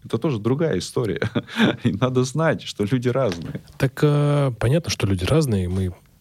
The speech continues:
Speaker 2: про вовлечённость, она всё-таки вот тема мотивации вовлечённости, она очень такая,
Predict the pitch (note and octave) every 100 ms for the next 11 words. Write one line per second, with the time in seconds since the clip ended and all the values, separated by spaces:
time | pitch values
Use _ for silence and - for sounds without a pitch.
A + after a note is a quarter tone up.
0 | _ - G#2+ F#2+ F#2 G2 F#2+ E3+ B2+ F2
1 | - F#2 F2+ - G#2+ - F#2 - C3 A2+
2 | G2+ F#2+ A#2+ G#2+ G2 G2 F#2 G2 G3 F#3
3 | - G2+ C#3 B2+ - G2+ G2 - F#2 D#2+